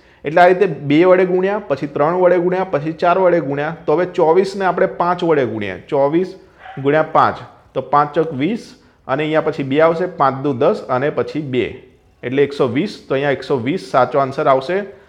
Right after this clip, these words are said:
અને પછી એકસો વીસને આપણે છ વડે ગુણ્યા, તો અહીંયા સા-, સાતસો વીસ આવશે. તો આ રીતે ક્વેશ્ચન હતો સિરીઝનો. અને બીજો એક ક્વેશ્ચન છે કે છ, બાર, વીસ, બત્રીસ, બેતાળીસ, છપ્પનમાં ખોટું કયું છે?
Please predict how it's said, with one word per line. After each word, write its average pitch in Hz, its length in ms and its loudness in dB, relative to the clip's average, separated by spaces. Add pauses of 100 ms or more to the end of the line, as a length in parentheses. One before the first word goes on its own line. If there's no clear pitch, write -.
(220)
અને 151 160 2
પછી 170 340 2
એકસો 170 280 2
વીસને 151 440 -2
આપણે 190 260 2
છ 190 160 -6
વડે 175 320 4
ગુણ્યા, 175 360 -4 (160)
તો 139 80 -2
અહીંયા 139 220 0
સા-, 139 260 0
સાતસો - 420 0
વીસ 156 280 -2
આવશે. 104 340 -2 (580)
તો 151 60 6
આ 165 120 10
રીતે 185 280 2
ક્વેશ્ચન 170 720 -2
હતો 131 200 0
સિરીઝનો. 98 540 -6 (480)
અને 139 140 0
બીજો 147 260 4
એક 208 140 4
ક્વેશ્ચન 160 320 0
છે 156 160 -4
કે 175 360 -6
છ, - 240 -8 (360)
બાર, 156 340 6
વીસ, 147 440 -2
બત્રીસ, 156 480 0
બેતાળીસ, 156 580 0
છપ્પનમાં 170 500 -2
ખોટું 185 440 0
કયું 127 260 4
છે? 92 180 -8